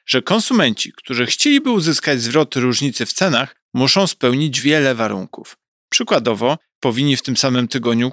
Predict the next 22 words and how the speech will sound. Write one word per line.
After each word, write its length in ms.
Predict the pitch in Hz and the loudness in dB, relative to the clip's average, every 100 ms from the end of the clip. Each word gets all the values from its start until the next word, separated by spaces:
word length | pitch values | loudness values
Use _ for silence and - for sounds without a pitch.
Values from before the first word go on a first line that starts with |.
| - | -2
kupić 400 | 196 151 120 - | -2 0 -2 -2
produkt 480 | 120 110 107 107 | -2 -2 -4 -8
w 80 | 101 | -10
Biedronce 680 | 117 156 170 117 117 - 196 - - | 0 0 2 -4 -4 -4 -4 -4 -4
i 120 | 196 | -4
taniej 400 | - 117 139 160 | -2 -2 0 0
w 240 | - - | -2 -2
innym, 520 | 165 127 117 127 190 214 | 0 2 2 2 0 -4
określonym 560 | - - 123 - 156 139 | -10 -6 -4 -2 -2 -2
w 40 | |
regulaminie, 680 | 131 113 123 120 120 131 196 - _ | -2 -2 0 0 2 0 -2 -6 _
konkurencyjnym 760 | - 233 247 214 190 202 175 | -2 0 2 0 2 2 2
sklepie. 420 | 139 - 110 - - _ _ _ _ | 0 -2 -4 -6 -16 _ _ _ _
Ponadto 520 | - 196 117 - 165 175 _ | 0 2 0 0 -2 -2 _
dowody 380 | 135 139 247 208 | 0 2 4 4
zakupu 480 | 143 101 110 - 98 | 2 0 -6 -10 -8
muszą 400 | 113 117 127 117 | -4 -2 -2 -2
wysłać 440 | 117 - 117 117 | -2 -2 -4 -4
do 120 | - | -4
spółki 420 | 117 - 117 - - | -6 -6 -8 -8 -6
pocztą 500 | - 240 - 214 160 | 0 0 0 -2 -2
tradycyjną, 680 | 156 127 113 113 107 104 | -2 -2 -2 -2 -4 -6